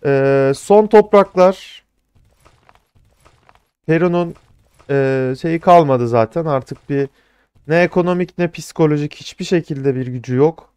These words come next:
Şöyle yapalım. Buraları abi şu kamera kaymasını yaşamasak keşke ya.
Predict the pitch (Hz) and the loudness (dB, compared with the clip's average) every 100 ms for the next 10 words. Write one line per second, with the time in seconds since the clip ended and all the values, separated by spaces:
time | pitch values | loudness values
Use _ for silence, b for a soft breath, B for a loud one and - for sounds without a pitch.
0 | _ _ _ _ _ _ _ _ _ _ | _ _ _ _ _ _ _ _ _ _
1 | _ _ _ - 156 151 - 151 160 156 | _ _ _ -10 -4 -4 -2 -2 -4 -6
2 | _ _ _ _ _ _ _ _ _ _ | _ _ _ _ _ _ _ _ _ _
3 | _ - 139 151 - 175 147 - 160 - | _ -12 -10 -8 -6 -6 -8 -6 -6 -6
4 | - _ _ _ _ _ _ _ _ - | -16 _ _ _ _ _ _ _ _ -6
5 | 143 165 180 170 165 160 156 151 151 151 | -4 2 2 4 4 4 2 -2 -2 -2
6 | 143 160 151 - 120 - 117 - - 113 | 0 -2 -2 -4 -8 -8 -14 -12 -8 -6
7 | 110 110 | -6 -10